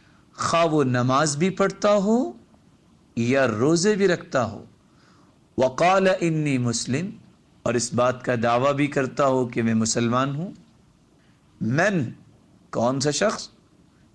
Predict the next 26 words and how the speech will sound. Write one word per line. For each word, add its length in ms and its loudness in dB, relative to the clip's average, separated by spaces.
اذا 300 2
حدث 480 0
کذب، 420 0
جو 160 0
بات 380 0
کرتا 380 -2
ہے 120 2
تو 120 2
جھوٹ 260 -2
بولتا 400 -2
ہے۔ 60 -12
واذا 440 2
وعد 400 2
اخلف، 800 0
جب 240 -2
وعدہ 340 2
کرتا 420 0
ہے 220 -2
تو 120 -2
وعدہ 300 2
خلافی 460 -2
کرتا 460 -8
ہے۔ 80 -20
واذا 340 0
اؤتمن 600 0
خان، 540 2